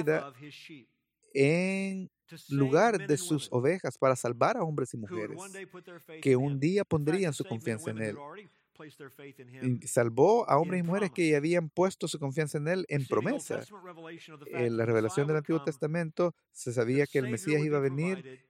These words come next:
Speaker 1: el Salvador
Speaker 2: Again,
Speaker 1: iba a ser
Speaker 2: Genesis
Speaker 1: provisto,
Speaker 2: three fifteen,
Speaker 1: Génesis
Speaker 2: and all
Speaker 1: tres quince,
Speaker 2: those people who
Speaker 1: y
Speaker 2: had put
Speaker 1: todas
Speaker 2: their
Speaker 1: esas
Speaker 2: faith in
Speaker 1: personas
Speaker 2: the
Speaker 1: que habían
Speaker 2: Messiah who was
Speaker 1: puesto
Speaker 2: to come
Speaker 1: su fe en
Speaker 2: had
Speaker 1: Je-, en el
Speaker 2: actually
Speaker 1: Mesías
Speaker 2: come
Speaker 1: que iba a
Speaker 2: to save
Speaker 1: venir,
Speaker 2: them.
Speaker 1: luego él
Speaker 2: And
Speaker 1: vino a
Speaker 2: it's coming
Speaker 1: salvarlos.
Speaker 2: was
Speaker 1: Y
Speaker 2: necessary
Speaker 1: su
Speaker 2: in order
Speaker 1: venida
Speaker 2: to
Speaker 1: fue
Speaker 2: save all of us
Speaker 1: necesaria
Speaker 2: who have
Speaker 1: para
Speaker 2: heard about him
Speaker 1: salvarnos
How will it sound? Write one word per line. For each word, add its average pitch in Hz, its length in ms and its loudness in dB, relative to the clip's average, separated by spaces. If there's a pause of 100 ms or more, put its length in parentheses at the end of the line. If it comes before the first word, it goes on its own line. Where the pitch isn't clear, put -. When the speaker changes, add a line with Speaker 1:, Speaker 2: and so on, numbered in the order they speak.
(140)
Speaker 1:
el 120 200 2
Salvador 110 420 4
Speaker 2:
Again, 170 60 4
Speaker 1:
iba 185 80 2
a 170 40 0
ser 180 160 -2
Speaker 2:
Genesis - 60 -18
Speaker 1:
provisto, 160 520 0
Speaker 2:
three 139 100 -18 (120)
fifteen, 127 100 -20
Speaker 1:
Génesis 151 300 0
Speaker 2:
and 170 120 -6
all - 60 -20
Speaker 1:
tres 170 200 -2
quince, 170 420 -2
Speaker 2:
those - 180 -14
people 208 320 -18
who 151 80 -12
Speaker 1:
y 139 80 0
Speaker 2:
had 127 60 0
put - 80 -10
Speaker 1:
todas 185 160 4
Speaker 2:
their 202 60 -4
Speaker 1:
esas 202 100 -4
Speaker 2:
faith - 80 -6
in 196 60 0
Speaker 1:
personas 196 260 0
Speaker 2:
the 151 60 -8
Speaker 1:
que 196 80 -2
habían 180 160 -2
Speaker 2:
Messiah 214 80 -8
who 202 60 2
was 180 140 2
Speaker 1:
puesto 190 200 0
Speaker 2:
to 147 120 -18
come 202 220 -16
Speaker 1:
su 147 220 0
fe 170 220 2
en 180 60 0
Speaker 2:
had 175 40 -2
Speaker 1:
Je-, 180 60 2
en 190 40 0
el 175 60 -4
Speaker 2:
actually 151 180 -2
Speaker 1:
Mesías 147 280 0
Speaker 2:
come - 60 -14
Speaker 1:
que 180 60 -2
iba 170 80 0
a 160 40 2
Speaker 2:
to 156 60 0
save 156 60 -4
Speaker 1:
venir, 208 220 -2
Speaker 2:
them. 120 120 -14 (1500)
Speaker 1:
luego 127 360 4
él 190 40 0
Speaker 2:
And 170 60 -6
Speaker 1:
vino 226 140 0
a 247 120 -4
Speaker 2:
it's 120 80 -8
coming - 160 -6
Speaker 1:
salvarlos. - 240 -4
Speaker 2:
was - 160 -12
Speaker 1:
Y 160 40 -20
Speaker 2:
necessary 196 640 -6
Speaker 1:
su 135 180 0
Speaker 2:
in 123 60 2
order 117 160 2
Speaker 1:
venida 175 260 0
Speaker 2:
to 170 40 0
Speaker 1:
fue 185 200 -2
Speaker 2:
save - 0 -
all 180 60 -4
of 170 60 -2
us 180 40 -6
Speaker 1:
necesaria 165 500 0
Speaker 2:
who 175 100 -12
have 160 160 -16
Speaker 1:
para 131 180 4
Speaker 2:
heard - 100 -2
about 127 200 2
him 143 80 -10
Speaker 1:
salvarnos 147 600 2